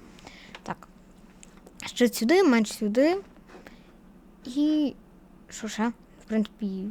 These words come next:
нічого, люк закрию і все. Так, блін, блін, ну,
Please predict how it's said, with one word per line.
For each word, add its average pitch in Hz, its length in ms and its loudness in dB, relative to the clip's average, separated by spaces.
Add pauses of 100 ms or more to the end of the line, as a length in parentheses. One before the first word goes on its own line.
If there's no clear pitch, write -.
(220)
нічого, 226 420 0
люк 208 260 -2
закрию 226 400 -2
і - 120 -10
все. 175 260 -8 (680)
Так, - 280 -20 (340)
блін, 208 320 2
блін, 233 240 6
ну, 330 180 6